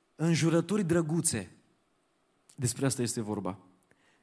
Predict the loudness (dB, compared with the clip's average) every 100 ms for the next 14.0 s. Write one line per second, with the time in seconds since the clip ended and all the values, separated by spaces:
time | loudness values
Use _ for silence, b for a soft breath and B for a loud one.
0 | b b b 0 4 4 4 2 2 2
1 | 0 0 0 2 0 0 -2 0 0 0
2 | 0 -2 -4 -4 2 4 4 4 4 4
3 | 2 2 -2 -4 -14 _ _ _ _ _
4 | _ b b b b 4 6 8 4 2
5 | 0 0 -2 -6 -8 -10 -14 _ _ _
6 | -20 -10 -8 -4 -4 -2 -4 B B -4
7 | -2 2 2 2 2 0 0 0 0 -2
8 | 0 0 0 0 0 0 -2 -2 -8 B
9 | B -2 0 0 2 4 4 4 2 2
10 | 0 -2 0 2 2 2 4 6 6 6
11 | 4 4 2 0 0 0 -6 -16 _ -8
12 | -4 -2 -2 -4 -4 -6 -4 -6 -8 -14
13 | b b b b b -6 0 0 0 -4